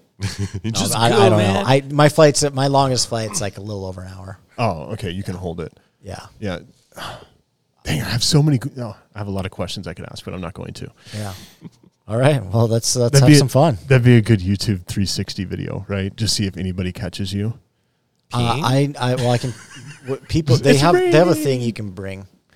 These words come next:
Speaker 2: For the cross country guys, do it. They, they go while they're flying. I don't. That's
Speaker 1: Just
Speaker 2: disgusting
Speaker 1: like
Speaker 2: to
Speaker 1: a
Speaker 2: me, but
Speaker 1: choker.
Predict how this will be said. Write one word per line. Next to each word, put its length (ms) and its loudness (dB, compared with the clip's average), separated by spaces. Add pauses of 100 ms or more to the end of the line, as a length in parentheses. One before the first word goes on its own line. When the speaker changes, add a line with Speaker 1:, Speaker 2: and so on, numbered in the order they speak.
(500)
Speaker 2:
For 100 -8
the 140 -8
cross 340 -2
country 240 -8
guys, 200 -6
do 160 -8
it. 160 -10 (440)
They, 120 -8 (300)
they 120 -8
go 200 -4
while 160 -6
they're 200 -8
flying. 340 -14 (140)
I 80 -8
don't. 180 -6 (340)
That's 220 -10
Speaker 1:
Just 160 -20
Speaker 2:
disgusting 440 -6
Speaker 1:
like 80 -8
Speaker 2:
to 40 -8
Speaker 1:
a 40 -8
Speaker 2:
me, 80 -4
but 100 -6
Speaker 1:
choker. 200 -12